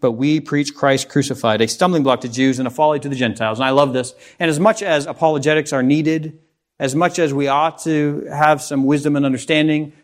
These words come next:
when it comes to how to defend the faith, absolutely. It says here in First Corinthians chapter one that while the world is so caught up in its own wisdom and its own intellect, God chose to confront the world how?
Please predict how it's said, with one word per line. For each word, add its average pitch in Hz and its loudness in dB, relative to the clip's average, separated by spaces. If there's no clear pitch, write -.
when 135 0
it 131 -4
comes 151 0
to 147 0
how 151 4
to 139 -2
defend 135 0
the 113 -6
faith, 160 0
absolutely. 156 2
It 143 -2
says 196 0
here 202 2
in 160 -4
First 180 -2
Corinthians 165 0
chapter 165 2
one 170 2
that 160 0
while 160 6
the 151 -2
world 170 0
is 151 -4
so 175 -2
caught 180 4
up 165 0
in 160 0
its 143 -2
own 170 2
wisdom 165 2
and 143 2
its 143 -4
own 180 2
intellect, 156 -2
God 185 0
chose 196 0
to 156 -2
confront 190 0
the 175 -4
world 165 0
how? 143 -2